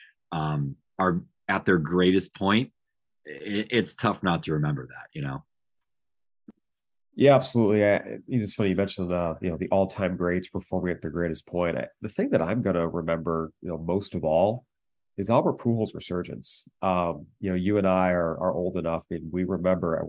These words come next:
Speaker 2: Albert Pujols from two thousand one through twenty eleven in Saint Louis.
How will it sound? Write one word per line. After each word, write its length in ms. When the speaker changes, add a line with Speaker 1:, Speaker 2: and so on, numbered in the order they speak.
Speaker 2:
Albert 300
Pujols 460
from 160
two 160
thousand 340
one 260
through 200
twenty 260
eleven 300
in 80
Saint 260
Louis. 540